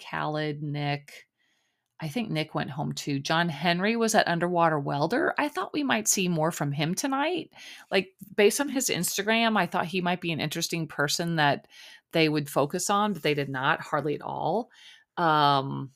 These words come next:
Aaron S was next, then Tanner, and then Chris, who is that jumper guy. He had a little background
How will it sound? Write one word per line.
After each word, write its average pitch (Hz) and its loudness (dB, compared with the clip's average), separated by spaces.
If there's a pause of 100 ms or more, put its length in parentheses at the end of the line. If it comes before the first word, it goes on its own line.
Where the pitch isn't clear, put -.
(260)
Aaron 143 -6
S 196 0
was 220 -4
next, 202 -2
then 143 -4
Tanner, 180 -4
and 156 -4
then 139 -2
Chris, 143 -2
who 151 0
is 139 0
that 135 -4 (100)
jumper 165 -2
guy. 165 0
He 165 -6
had 156 -2
a 143 -2
little 139 -2
background 131 -4